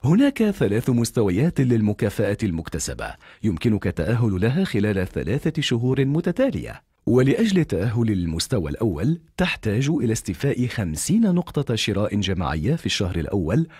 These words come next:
ومائة نقطة في الشهر الثاني، ومائة وخمسين في الشهر الثالث.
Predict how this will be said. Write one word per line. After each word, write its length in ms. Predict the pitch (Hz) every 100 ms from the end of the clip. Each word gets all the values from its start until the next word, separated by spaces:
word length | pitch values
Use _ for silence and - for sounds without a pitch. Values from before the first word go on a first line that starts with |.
| -
ومائة 560 | 101 98 82 110 165 151 113
نقطة 480 | 87 127 - 85
في 120 | 69 80
الشهر 300 | - 82 95
الثاني، 500 | - 202 180 175 170 -
ومائة 360 | 214 214 214 170
وخمسين 640 | 156 143 127 - 120 117
في 120 | 110 104
الشهر 360 | - 101 90
الثالث. 460 | 87 - 78 64